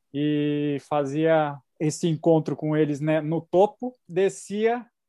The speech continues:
com a tal da B M X, só com o freio traseiro atrás deles,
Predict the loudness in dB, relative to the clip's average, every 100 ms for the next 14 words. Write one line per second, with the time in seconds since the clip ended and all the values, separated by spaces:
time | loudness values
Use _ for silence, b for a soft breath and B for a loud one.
0 | _ _ _ -6 -4 -2 0 2 2 0
1 | -2 -4 -8 -6 -6 -6 -14 _ _ _
2 | _ 0 0 2 2 2 4 2 4 4
3 | 4 2 0 0 0 0 -2 -6 -18